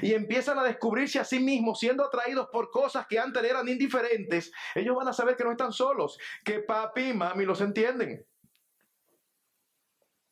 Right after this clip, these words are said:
Por otro lado, mis hermanos, algunos en la gracia de Dios, en la gran gracia y misericordia de Dios, llegaron puros a su matrimonio. Pero esa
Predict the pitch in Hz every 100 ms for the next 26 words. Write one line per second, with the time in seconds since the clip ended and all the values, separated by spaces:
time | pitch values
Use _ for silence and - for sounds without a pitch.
0 | - _ _ - - - 196 233 247 247
1 | 240 202 196 202 226 180 135 - - _
2 | _ _ - - - 202 233 294 262 233
3 | 220 202 240 247 247 220 208 240 240 202
4 | 185 - - _ - _ _ _ _ _
5 | 160 175 180 - - 214 254 311 311 285
6 | - 226 269 - 240 226 220 202 220 233
7 | 208 202 180 - - - _ _ _ _
8 | _ _ _ - 143 180 220 214 - 214
9 | 220 185 202 185 165 147 135 120 107 110
10 | - _ _ _ _ _ _ _ _ _
11 | _ _ _ _ _ _ _ _ _ _
12 | - 160 190 214 220 214 - -